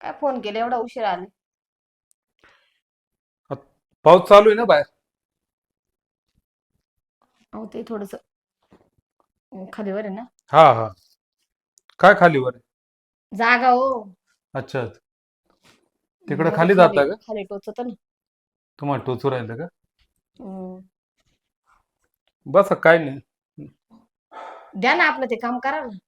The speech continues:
Speaker 2: कोणतं?
Speaker 1: ते पैसे देणार होते ना.
Speaker 2: बापरे, पैसे?
Speaker 1: हा?
Speaker 2: पैसे सोडून काही पण मागा तुम्ही.
Speaker 1: द्या हो.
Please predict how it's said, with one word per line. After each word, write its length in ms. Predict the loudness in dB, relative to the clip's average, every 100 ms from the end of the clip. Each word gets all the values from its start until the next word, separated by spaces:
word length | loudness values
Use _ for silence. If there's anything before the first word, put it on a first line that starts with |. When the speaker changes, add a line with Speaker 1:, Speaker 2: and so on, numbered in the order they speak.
| _ _ _
Speaker 2:
कोणतं? 360 | -4 -2 -2 -4 _ _ _ _ _ _ -20
Speaker 1:
ते 60 |
पैसे 360 | -12 -10 -8 -10
देणार 280 | -10 -10 -10
होते 160 | -14
ना. 120 | -16 -20 _ _ _ _ _ _ _ _ _ -8
Speaker 2:
बापरे, 460 | -6 -4 -6 -8
पैसे? 460 | -6 -4 -4 2 0 0 -14 _ _ _ _ _ -18
Speaker 1:
हा? 180 | -14 -14 -16 -20 -20 -20 -20 _ _ _ _
Speaker 2:
पैसे 300 | 0 2 2
सोडून 540 | 0 0 0 -2 -8 -12
काही 280 | 4 6 8
पण 180 | 6
मागा 280 | 6 6 6
तुम्ही. 240 | 0 -6 -14 _ -14
Speaker 1:
द्या 140 | -8 -4
हो. 220 | -2